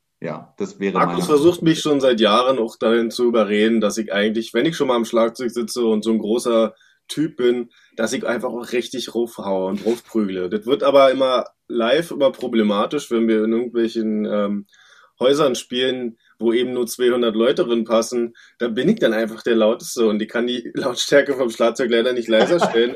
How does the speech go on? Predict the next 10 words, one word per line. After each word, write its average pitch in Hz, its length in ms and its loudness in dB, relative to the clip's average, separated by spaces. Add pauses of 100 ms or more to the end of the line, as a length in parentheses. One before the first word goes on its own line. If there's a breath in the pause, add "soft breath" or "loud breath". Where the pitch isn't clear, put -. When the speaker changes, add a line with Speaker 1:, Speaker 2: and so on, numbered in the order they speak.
Speaker 2:
aber 131 220 -2
ich 143 100 -6
hab - 180 -2
auch 220 220 0
Lust, 143 360 4
richtig 123 340 -8
laut 110 260 4
raufzuhauen 104 640 -4
und 101 200 -4 (480 loud breath)
tja, 113 420 0